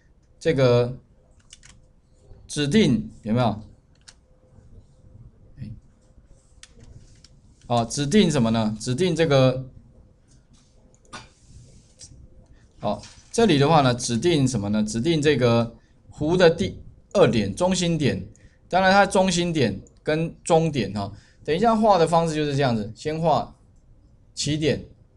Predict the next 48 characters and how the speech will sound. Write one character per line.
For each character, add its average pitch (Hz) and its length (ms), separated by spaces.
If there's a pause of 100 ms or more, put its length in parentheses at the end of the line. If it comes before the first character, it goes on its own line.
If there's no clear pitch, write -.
(720)
再 180 140
来 127 160
是 135 120
这 120 220
里， 90 160 (840)
这 143 140
一 143 60
点 101 240
中-， 131 300 (100)
终 131 240
点， 107 160 (220)
再 180 140
来 139 120
是 139 140
中-， 127 320 (320)
这 147 140
个 123 120 (220)
终 147 320
点 98 240
哈。 95 220 (500)
那 185 380
我 156 120
们 175 120
必 220 120
须 214 180
要 190 100
给 113 160
它 135 180
一 127 100
个 113 140
什 110 100
么 98 120
呢？ 98 120
给 110 160
它 139 140
一 139 60
个 123 80
坐 110 240
标。 98 360 (380)
那 220 140
坐 233 200
标 202 200
的 180 80
方 165 260
式 160 200
啊， 113 120
其 113 160
实 123 260